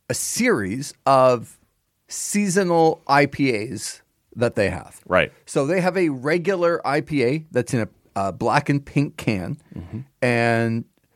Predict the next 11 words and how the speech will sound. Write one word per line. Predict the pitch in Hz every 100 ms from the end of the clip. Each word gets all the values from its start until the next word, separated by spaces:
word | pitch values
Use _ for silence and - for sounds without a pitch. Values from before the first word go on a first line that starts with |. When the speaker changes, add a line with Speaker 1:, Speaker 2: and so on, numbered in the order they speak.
| _ _ _
Speaker 1:
they | 127
also | - 139 156 160
have | 143 131
their | 127
slow | 117 - 143
boat | 131 123 -
series. | 101 117 131
So |
depending | 113 110 123 131 147
on | 131
what | 123 131